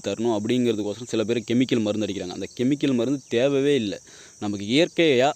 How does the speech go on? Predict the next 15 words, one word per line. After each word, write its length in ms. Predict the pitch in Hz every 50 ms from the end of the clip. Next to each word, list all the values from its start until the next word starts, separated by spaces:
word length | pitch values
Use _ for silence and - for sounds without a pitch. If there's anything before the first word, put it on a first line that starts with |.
| - - - - -
நமக்கு 260 | 117 113 110 101 113 120
வந்து 140 | 139 147 120 107
மாட்டு 300 | 110 127 143 143 - 135 -
சாணம், 340 | - 110 107 110 113 117 117 - - - -
பஞ்சகாவியம், 640 | 110 117 120 131 127 131 123 113 110 110 110 113 107 104
ஜீவாமிர்தம், 640 | 110 117 131 135 127 117 104 98 98 98 107 117 - 123 120
இந்த 180 | 113 117 123 127 127
மாரி 240 | 127 127 135 143 156 - - - - - - - - - - 123
இதெல்லாம் 400 | 123 127 131 131 135 143 156 151 131
அடிச்சோம் 380 | 123 127 120 - - 151 143 127
அப்படின்னாவே 480 | 107 98 101 98 98 101 101 107 139 180 - - -
போதும். 320 | 131 139 156 151 123 107 - -
நமக்கு 200 | 110 107 104 98 - -
போதுமானது. 460 | 131 143 143 139 139 135 127 113 101 87 92
அதாவது 280 | 104 117 143 165 180